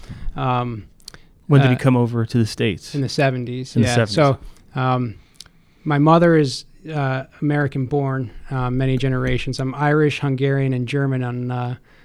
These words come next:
Speaker 1: on my mother's side, and she grew up in Ohio in, uh, the small, or not so small, about fifty thousand people town. It's called Lorain, Ohio. It's a,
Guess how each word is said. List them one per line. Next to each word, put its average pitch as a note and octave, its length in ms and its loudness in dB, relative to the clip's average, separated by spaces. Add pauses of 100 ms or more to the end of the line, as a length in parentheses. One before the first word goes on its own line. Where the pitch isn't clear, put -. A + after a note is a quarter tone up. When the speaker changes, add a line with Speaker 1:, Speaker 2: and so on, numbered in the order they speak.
(120)
Speaker 1:
on C3+ 100 -2
my C3 120 0
mother's C3 420 0
side, B2 280 -2
and A#2+ 100 -6
she C#3 160 -4
grew C3+ 180 0
up B2+ 120 -2
in B2+ 80 -2
Ohio B2 600 0
in, B2 360 -4
uh, A#2+ 200 -4 (520)
the B2+ 100 -4
small, D3 680 0 (120)
or B2+ 200 -4 (560)
not E3 180 -8
so C#3 160 -2
small, B2 240 -6
about B2+ 220 -8
fifty D3 260 0
thousand C3 440 0
people B2+ 400 -4
town. A#2+ 380 -6
It's A#2+ 120 -12
called B2 260 -4
Lorain, B2 460 -6
Ohio. A#2+ 640 -4
It's - 180 -14
a, A#2+ 200 -6